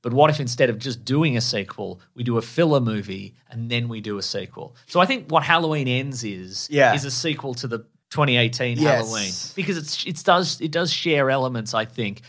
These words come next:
Speaker 1: like, speaking of the, the idea that the granddaughter is gonna go, the, the trauma has affected her
Speaker 2: Madness.
Speaker 1: mind in a, in a,
Speaker 2: Yeah.
Speaker 1: in a, in an odd way. And I think that's what this is. Like, I think you could very easily skip the middle one, and you should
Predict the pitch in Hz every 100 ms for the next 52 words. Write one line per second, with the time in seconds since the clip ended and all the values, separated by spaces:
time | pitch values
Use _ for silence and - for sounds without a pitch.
0 | - 127 127 - - - 123 123 117 107
1 | 110 107 98 95 _ _ 123 113 117 117
2 | 110 - 117 117 113 117 113 107 104 101
3 | - 107 101 110 - - 113 - 123 -
4 | 123 120 110 110 120 120 107 101 110 113
5 | 110 104 92 87 101 95 110 95 98 95
6 | - _ - 117 110 101 107 101 90 -
7 | _ 139 160 180 139 123 - - _ _
8 | _ 123 120 - - - 113 - 120 92
9 | 107 117 131 123 120 107 - _ _ _
10 | 113 151 151 - 156 123 135 147 147 127
11 | 127 123 123 113 110 - 143 120 117 117
12 | 120 98 95 90 117 101 - 139 107 95
13 | 107